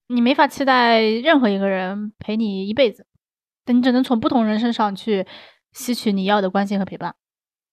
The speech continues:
你朋友，你的前半辈子可能是，呃，你的朋友、你的父母，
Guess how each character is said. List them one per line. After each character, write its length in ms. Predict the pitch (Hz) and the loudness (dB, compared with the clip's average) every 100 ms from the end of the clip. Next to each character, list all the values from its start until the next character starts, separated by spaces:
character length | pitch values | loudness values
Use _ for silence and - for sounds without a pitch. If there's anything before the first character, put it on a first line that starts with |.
| _ | _
你 120 | 214 | -6
朋 200 | 196 202 196 | -4 0 2
友， 180 | 220 | 4
你 140 | 190 180 | 2 0
的 200 | 185 185 - - | -2 -2 -6 -10
前 140 | - | -2
半 120 | 233 | 2
辈 120 | 254 247 | 2 2
子 100 | 233 | 0
可 120 | 196 | -2
能 180 | 190 208 | -2 -2
是， 280 | 240 214 208 - _ _ _ _ _ | 0 -2 -2 -12 _ _ _ _ _
呃， 140 | 208 | 0
你 100 | 196 | 0
的 60 | 190 | 0
朋 160 | 196 202 | 0 2
友、 240 | 226 - _ - | 2 0 _ -6
你 160 | 196 | -2
的 240 | 190 196 196 | 2 2 2
父 160 | 269 | 2
母， 340 | 226 180 190 | 2 0 -4